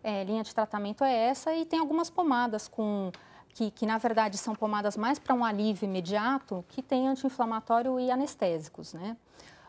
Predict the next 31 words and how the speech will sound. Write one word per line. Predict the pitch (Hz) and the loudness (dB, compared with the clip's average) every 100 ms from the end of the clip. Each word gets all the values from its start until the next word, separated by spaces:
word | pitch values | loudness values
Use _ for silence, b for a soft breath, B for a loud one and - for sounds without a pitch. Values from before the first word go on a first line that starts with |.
| B | B
Ah, | 208 202 196 190 | 0 0 0 -2
mas | 190 262 339 | 0 2 2
a | |
gente | 311 330 - | 0 0 0
tem | 302 | 0
uns | 294 | 2
tratamentos | 262 254 208 214 262 247 - | 2 0 -2 0 0 -2 -4
que | 233 | -2
a | |
gente | 226 240 | -2 -2
chama | 254 | -2
de | 233 | -4
tratamentos | - 247 254 247 262 | -2 0 0 0 -2
conservadores. | - 262 269 247 277 226 165 151 - - B B | -2 0 2 4 4 2 -2 -4 -10 -14 B B
São | - 294 | -4 -2
tratamentos | 349 311 277 233 214 - 196 | 2 0 0 0 -2 -4 2
invasivos, | 262 254 208 165 180 220 247 277 - | 2 4 0 -2 -2 -2 -2 -4 0
mas | 247 269 | 0 0
que | - | -2
são | 285 - 262 285 | -4 2 2 2
feitos | - 262 262 269 240 - | 2 2 2 -4 -6 -4
no | 247 262 | 0 0
consultório, | 285 277 302 - 185 175 160 165 - | 0 -4 -2 2 2 0 -8 -16 -10
né? | 190 202 | -8 -4
Entre | 208 226 220 | -4 -2 0
eles | 220 220 | 0 -2
nós | 220 - | -4 -4
temos | 202 180 | -4 -4
a | 196 | -6
ligadura | 190 185 180 185 | -4 -4 -4 -2
elástica, | 220 214 202 214 - - 226 | 0 0 0 -2 -6 -6 -6